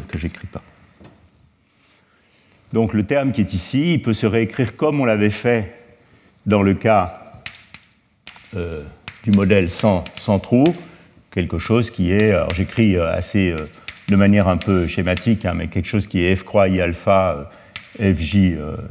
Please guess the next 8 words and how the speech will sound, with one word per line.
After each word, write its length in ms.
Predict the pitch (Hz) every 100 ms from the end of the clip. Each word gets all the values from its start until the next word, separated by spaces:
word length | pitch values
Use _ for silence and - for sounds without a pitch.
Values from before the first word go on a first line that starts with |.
| - 76 - - _ - 107
F 260 | 92 -
I 60 | 98
bêta, 400 | 85 - 104 120 120 - - - - -
F 240 | 92 -
croix 220 | - 95
J, 400 | 95 95 95 87
euh, 100 | 82 85
bêta, 580 | 90 90 95 98 95